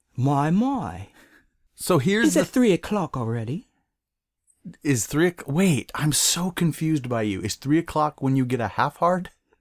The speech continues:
Speaker 1: Yeah, it's like, 'cause three o'clock is like, anyway.
Speaker 2: Okay. <laughs> Wait, wait, wait, wait, wait.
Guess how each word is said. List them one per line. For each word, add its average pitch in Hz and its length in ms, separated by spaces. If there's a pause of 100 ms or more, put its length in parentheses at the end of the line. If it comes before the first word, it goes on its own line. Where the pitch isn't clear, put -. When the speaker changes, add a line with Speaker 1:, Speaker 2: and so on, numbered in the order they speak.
(300)
Speaker 1:
Yeah, 135 260
it's 110 200
like, 123 200 (420)
'cause - 160
three 156 220
o'clock 123 420
is 117 100
like, 117 180 (200)
anyway. 92 480 (680)
Speaker 2:
Okay. 120 220
<laughs> - 60 (760)
Wait, 196 240
wait, 190 160
wait, 185 200
wait, 160 280
wait. - 120